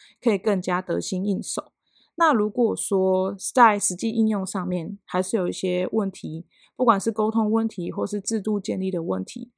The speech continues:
其实都可以跟我们 Joy to Know 就去学联系。那也可以到 Steve 的脸书的粉丝专页上面呢，去留言，去咨询 Steve。那相信呢，如果你平常透过这些咨询和学习呢，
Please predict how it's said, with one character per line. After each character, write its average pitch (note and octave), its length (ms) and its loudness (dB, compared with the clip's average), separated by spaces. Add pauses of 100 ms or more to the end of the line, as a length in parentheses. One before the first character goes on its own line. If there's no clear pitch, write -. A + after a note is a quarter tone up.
(160)
其 - 140 -4
实 G#3+ 120 2
都 G#3 140 4
可 G#3 140 -2
以 F#3 60 0
跟 F#3+ 160 -2
我 F3+ 40 -2
们 E3+ 140 -6
Joy F3+ 240 -2
to F3+ 140 -8
Know F3 140 -4
就 F3+ 120 -2
去 F#3 140 -6
学 F3 180 -6
联 D#3+ 240 -6
系。 - 340 -8 (360)
那 C4 160 2
也 G3+ 160 2
可 A3 140 -2
以 A3 120 2
到 A3 240 2
Steve - 360 -4
的 F3+ 160 -2
脸 E3+ 220 -8
书 G3+ 400 0
的 F#3 220 -4
粉 - 160 -8
丝 G3+ 140 -8
专 G#3 240 0
页 A#3 100 4
上 G#3+ 180 -2
面 G#3+ 200 0
呢， F#3 160 -4
去 G#3 160 -4
留 F3 260 -2
言， E3+ 240 -4
去 G#3+ 140 -4
咨 G#3 200 -4
询 F#3 200 -6
Steve。 F#3 380 -8 (600)
那 A#3 200 2
相 A#3 240 0
信 A#3 220 0
呢， F#3+ 420 -2 (400)
如 G3+ 160 4
果 G#3+ 220 4
你 F#3+ 240 -6
平 G3 200 -2
常 F3+ 400 -6
透 A#3 200 0
过 G#3+ 200 4
这 G#3+ 120 -2
些 G3 260 0
咨 G3+ 240 -4
询 F3+ 220 -8
和 G3+ 180 -2
学 F3 240 -4
习 E3 220 -10
呢， D#3+ 240 -8